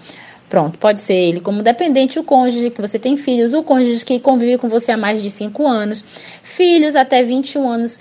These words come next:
que não esti-, que não estiverem estudando na faculdade, então até vinte e um anos, filhos que estão estudando na faculdade até vinte e quatro anos. É, se for menor de vinte e um,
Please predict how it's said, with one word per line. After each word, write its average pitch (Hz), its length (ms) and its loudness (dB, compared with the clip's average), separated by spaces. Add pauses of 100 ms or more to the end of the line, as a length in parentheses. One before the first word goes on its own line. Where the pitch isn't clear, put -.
(200)
que 254 140 0
não 269 180 4
esti-, 277 340 -4
que 233 240 0
não 247 140 0
estiverem 254 360 -2
estudando 202 380 -4
na 196 220 -4
faculdade, 190 640 -2 (320)
então - 160 -2
até 196 200 0
vinte 196 220 -6
e 269 40 0
um 247 80 2
anos, 233 260 0 (220)
filhos 311 380 2
que 320 80 2
estão 339 340 2
estudando 240 460 -2
na 220 80 -4
faculdade 208 560 -4 (280)
até 226 320 0
vinte 226 200 -6
e - 20 -16
quatro 226 380 -2
anos. - 340 -12 (760)
É, 180 520 2 (320)
se 269 240 0
for 339 180 2
menor 311 340 4
de 226 140 -2
vinte 233 320 -2
e 226 40 -2
um, 233 280 0